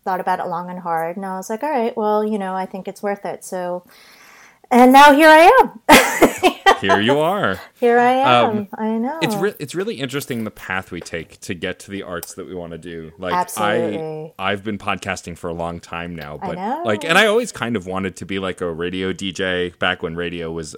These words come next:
Speaker 2: still a thing. I mean, I guess
Speaker 1: Totally.
Speaker 2: it's still a thing, but, like,
Speaker 1: Yeah.
Speaker 2: I never envisioned that this would be my path. But I think a lot of folks,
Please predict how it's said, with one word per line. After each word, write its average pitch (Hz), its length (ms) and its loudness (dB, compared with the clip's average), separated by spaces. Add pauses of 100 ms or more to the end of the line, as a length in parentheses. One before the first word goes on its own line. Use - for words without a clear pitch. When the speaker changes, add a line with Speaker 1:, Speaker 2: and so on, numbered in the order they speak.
Speaker 2:
still 80 400 -6
a 76 40 -12
thing. 101 500 -8
I 131 80 -10
mean, 165 160 -2
I 190 80 0
guess 180 140 -2
Speaker 1:
Totally. 180 160 -4
Speaker 2:
it's 180 80 -10
still 73 220 -12
a - 40 -16
thing, 78 340 -14
but, 101 240 -6
like, 98 200 -4
Speaker 1:
Yeah. 82 60 -18 (360)
Speaker 2:
I 143 120 0
never 143 240 2
envisioned 101 500 -4
that 90 120 -8
this - 180 -10
would 80 120 -16
be 87 80 -14
my 85 180 -12
path. 123 420 -8
But 90 120 -10
I 87 80 -10
think 120 160 -12
a 107 40 -10
lot 90 200 -8
of 92 60 -10
folks, - 520 -12